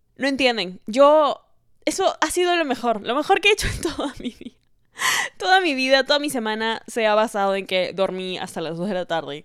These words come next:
Increíble. No puede ser increíble. Am, entonces sí, esa ha sido mi, mi semana. Ahorita estoy un poco... No estoy ansiosa, no me siento ansiosa.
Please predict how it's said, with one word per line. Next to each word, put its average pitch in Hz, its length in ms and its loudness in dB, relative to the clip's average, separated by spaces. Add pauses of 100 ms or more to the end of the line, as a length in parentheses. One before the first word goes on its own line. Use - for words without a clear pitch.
(140)
Increíble. 170 640 -6 (300)
No 202 140 -6
puede 202 160 0
ser 196 220 -8
increíble. 165 720 -8 (640)
Am, 185 540 -2 (1160)
entonces 370 420 -2
sí, 202 360 -4
esa 320 200 -2
ha 320 40 -4
sido 254 280 -2
mi, 190 400 -4
mi 180 120 -6
semana. 180 400 -2
Ahorita 208 220 -2
estoy 359 220 -4
un 285 100 -6
poco... 262 500 0 (680)
No 254 180 -4
estoy 440 220 0
ansiosa, 202 560 0 (120)
no 208 180 -6
me 214 120 -2
siento 214 200 -4
ansiosa. 185 600 -4